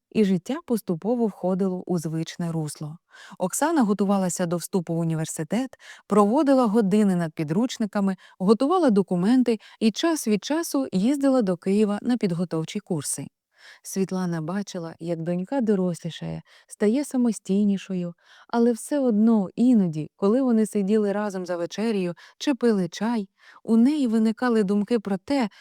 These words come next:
що вона більше ніколи не зможе повернути ті дні,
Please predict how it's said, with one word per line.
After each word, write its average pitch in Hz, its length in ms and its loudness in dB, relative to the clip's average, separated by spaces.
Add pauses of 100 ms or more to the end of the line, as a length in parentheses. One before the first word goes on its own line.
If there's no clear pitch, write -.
(120)
що - 220 -2
вона 240 180 2
більше 226 340 0
ніколи 262 520 0
не 233 160 4
зможе 202 400 -2
повернути 180 600 -4
ті 160 180 -10
дні, 185 380 0